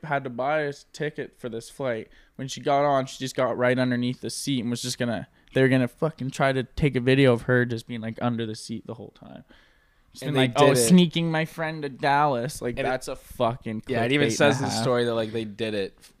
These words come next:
Speaker 2: 'cause they thought it would drive their attention to their YouTube page.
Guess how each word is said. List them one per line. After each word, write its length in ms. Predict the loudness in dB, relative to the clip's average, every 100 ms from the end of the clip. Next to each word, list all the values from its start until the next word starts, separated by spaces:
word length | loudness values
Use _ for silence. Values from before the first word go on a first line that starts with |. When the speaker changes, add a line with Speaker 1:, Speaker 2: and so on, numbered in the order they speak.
| _
Speaker 2:
'cause 220 | -10 -8
they 140 | -8 -8
thought 260 | -6 -6
it 60 | -6
would 160 | -6 -6
drive 340 | -6 -6 -8
their 200 | -12 -14 -14 -20 -20 -20 _ _
attention 460 | -18 -16 -16 -16 -16
to 100 | -14
their 100 | -14
YouTube 440 | -16 -16 -16 -14
page. 360 | -12 -12 -14